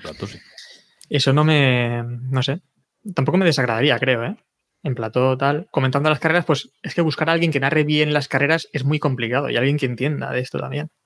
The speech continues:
Speaker 1: Sí. Sí, a ver, eh, que se pueden sacar de la manga un narrador nuevo que nadie conozca y que lo haga súper bien. Sí, ha pasado algunas ocasiones. ¿Que no es lo normal? Pues no es lo normal, evidentemente.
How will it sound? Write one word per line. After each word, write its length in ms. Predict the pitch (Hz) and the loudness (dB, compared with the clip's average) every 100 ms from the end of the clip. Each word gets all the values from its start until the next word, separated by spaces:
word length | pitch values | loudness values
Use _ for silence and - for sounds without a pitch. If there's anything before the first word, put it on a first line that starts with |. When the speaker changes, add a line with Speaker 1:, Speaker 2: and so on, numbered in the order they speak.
| _ _ - - - - - - | _ _ -20 -20 -20 -20 -20 -18
Speaker 1:
Sí. 80 | 113 - _ | -18 -18 _
Sí, 240 | - 147 131 | -6 2 4
a 80 | 107 | 4
ver, 300 | 120 98 107 120 - | 2 0 -6 -10 -12
eh, 40 | - - | -14 -4
que 100 | 135 | -4
se 100 | 127 | -2
pueden 220 | 135 147 | -2 -4
sacar 600 | - 143 147 143 143 139 | -4 0 0 0 -2 -2
de 120 | 139 | 0
la 140 | 135 | 2
manga 640 | 135 135 139 139 135 131 131 | 4 4 2 2 2 2 2
un 220 | 139 135 | 0 0
narrador 640 | 131 127 123 131 131 127 123 | 2 2 2 2 2 0 -2
nuevo 640 | 127 131 127 123 120 117 | 0 2 2 0 0 -2
que 100 | 120 | -4
nadie 240 | 120 117 | -2 -2
conozca 500 | 117 117 117 - 120 | -2 -2 -4 -2 -2
y 60 | 117 | 0
que 80 | 117 | 2
lo 80 | |
haga 100 | 117 | 2
súper 280 | 113 113 113 | 0 -2 0
bien. 320 | 143 156 85 - - _ _ | 4 4 2 -8 -20 _ _
Sí, 340 | - 107 87 _ - | -4 -4 -4 _ -4
ha 100 | 101 | 2
pasado 380 | 107 110 98 | 2 2 0
algunas 320 | 90 92 85 - | 0 -4 -6 -10
ocasiones. 580 | 95 - 113 78 - _ _ _ _ _ _ - | -10 0 0 -2 -16 _ _ _ _ _ _ -6
¿Que 120 | 101 | -2
no 160 | 113 113 | 2 2
es 60 | 113 | 4
lo 80 | |
normal? 460 | 117 113 139 110 - _ _ _ | 2 4 2 2 -2 _ _ _
Pues 180 | _ - | _ -10
no 120 | 87 | -8
es 120 | 82 | -8
lo 100 | 82 | -8
normal, 280 | 73 80 87 _ _ | -12 -10 -12 _ _
evidentemente. 540 | 82 80 82 85 _ | -18 -16 -18 -20 _